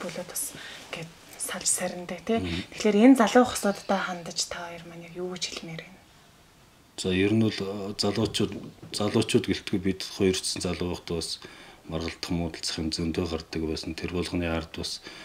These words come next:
Speaker 2: хоёр биенээ ойлгоод ард нь гарч чадсан хүмүүс бол цаашдаа, цаашлаа сайхан амьдарч чаднаа. Тэр болгоныг бас залуучууд маань бас,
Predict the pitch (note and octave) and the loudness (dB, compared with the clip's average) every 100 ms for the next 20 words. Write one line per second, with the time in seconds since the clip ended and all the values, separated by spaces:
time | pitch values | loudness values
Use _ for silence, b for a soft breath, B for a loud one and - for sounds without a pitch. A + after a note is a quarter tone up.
0 | B - E2+ E2+ E2+ E2 E2 E2 E2+ - | B -8 -4 -2 0 0 2 2 2 0
1 | E2 E2 - - - B B B B - | 0 0 -4 -18 -20 B B B B -6
2 | E2+ - G#2 F2+ - - - - F2 E2 | -6 2 2 2 0 -2 -2 -2 -2 0
3 | D#2+ - E2 - E2 D#2 - - E2 - | -2 -4 -6 -4 -4 -2 -4 -6 -10 -12
4 | B B - - E2 - E2 - F2 E2 | B B -12 -6 -4 -2 -2 0 -2 -2
5 | D#2+ E2 E2+ - E2+ E2 E2 - B B | -4 -4 -4 -4 -2 -2 -2 -6 B B
6 | B B - - F2 E2+ - E2+ D#2+ D#2 | B B -20 -8 -4 -4 -2 -2 0 -2
7 | - E2+ - E2+ F2 E2 E2+ E2 D#2 - | -4 -6 -4 -4 -4 -4 -2 0 -2 -4
8 | - | -8